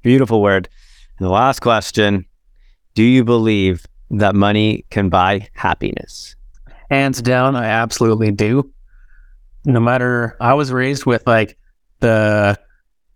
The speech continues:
Speaker 2: uh, money is the root of all evil and that whole side of things of, like, the Christian church. Uh,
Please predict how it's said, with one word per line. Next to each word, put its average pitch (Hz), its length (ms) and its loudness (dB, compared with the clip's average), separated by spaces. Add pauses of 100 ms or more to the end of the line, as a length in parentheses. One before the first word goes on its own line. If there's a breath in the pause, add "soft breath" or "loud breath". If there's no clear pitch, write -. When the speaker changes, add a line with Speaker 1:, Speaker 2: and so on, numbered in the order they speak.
Speaker 2:
uh, 107 240 2
money 127 220 2
is 123 80 0
the 120 80 2
root 123 120 0
of 117 60 -2
all 113 180 0
evil 131 480 0 (220)
and 110 420 0
that 113 160 2
whole 127 200 0
side 123 220 0
of 117 80 -4
things 131 280 -2
of, 107 120 0
like, 110 120 0
the - 80 -2
Christian 117 340 0
church. 139 380 -2 (600)
Uh, 101 440 -2